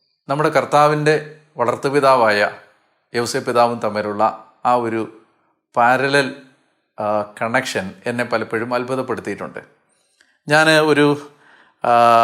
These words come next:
ഒരു, ഒരു ആറ് ബന്ധം പഴയ നിയമത്തിലെ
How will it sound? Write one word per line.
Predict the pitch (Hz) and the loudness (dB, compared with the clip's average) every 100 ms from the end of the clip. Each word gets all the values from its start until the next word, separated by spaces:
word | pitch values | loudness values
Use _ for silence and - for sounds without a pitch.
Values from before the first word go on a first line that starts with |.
| 113 - - _ | 2 -4 -20 _
ഒരു, | - 123 120 117 117 110 - _ _ _ _ _ _ _ _ _ _ _ _ _ _ _ _ _ 127 | -12 -8 -6 -4 -6 -8 -16 _ _ _ _ _ _ _ _ _ _ _ _ _ _ _ _ _ -4
ഒരു | 135 123 127 | 0 0 2
ആറ് | 160 180 160 - - _ _ _ | 2 2 2 -4 -20 _ _ _
ബന്ധം | 107 107 107 104 - _ _ _ _ _ _ _ _ _ _ _ | -6 -4 -4 -8 -10 _ _ _ _ _ _ _ _ _ _ _
പഴയ | 127 123 | -4 0
നിയമത്തിലെ | 127 127 123 127 | 0 -2 0 0